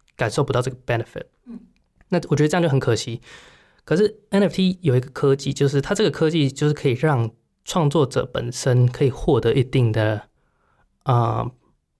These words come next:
Speaker 1: percentage 的收入。就假如说我今天在智能合约上面写说，我今天卖的每一个 transaction 可以，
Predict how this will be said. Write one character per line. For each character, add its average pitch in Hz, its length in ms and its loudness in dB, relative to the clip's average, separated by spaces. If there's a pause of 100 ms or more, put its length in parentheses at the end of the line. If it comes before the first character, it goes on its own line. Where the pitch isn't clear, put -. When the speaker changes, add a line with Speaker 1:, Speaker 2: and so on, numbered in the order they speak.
(180)
Speaker 1:
percentage 139 560 0
的 110 100 -6
收 117 200 -4
入。 120 80 0
就 151 160 -2
假 120 320 -4
如 120 100 0
说 127 260 0 (340)
我 123 100 -2
今 156 120 2
天 170 160 2
在 165 160 0
智 151 160 0
能 131 140 4
合 123 100 2
约 123 120 4
上 127 120 0
面 127 140 4
写 123 180 -4
说， 117 480 -2 (720)
我 131 120 2
今 139 160 0
天 143 100 4
卖 143 360 4
的 120 260 0
每 120 180 2
一 117 80 2
个 135 160 0
transaction 117 680 -2 (400)
可 - 120 -2
以， 123 280 0